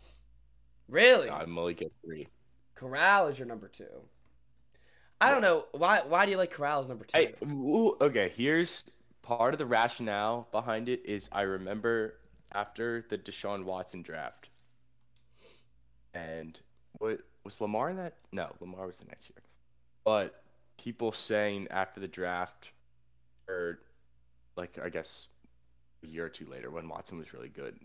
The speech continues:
Speaker 2: saying, "Imagine watching Watson in college and deciding that, like,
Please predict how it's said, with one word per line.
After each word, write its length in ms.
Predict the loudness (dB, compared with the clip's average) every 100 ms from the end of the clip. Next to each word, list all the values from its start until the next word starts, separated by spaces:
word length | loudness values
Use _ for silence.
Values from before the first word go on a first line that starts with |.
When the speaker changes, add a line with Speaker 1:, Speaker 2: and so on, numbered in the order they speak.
| _ -18
Speaker 2:
saying, 360 | -16 -16 -20 _
"Imagine 500 | -10 -4 -4 -4 -4
watching 460 | 2 2 2 -4 -2
Watson 400 | 0 0 -2 -8
in 100 | -10
college 580 | -10 -8 -6 -8 -14 -20 _ _ _ _
and 120 | -12 -8
deciding 520 | -6 -4 -6 -8 -10
that, 200 | -12 -10
like, 380 | -12 -12 -20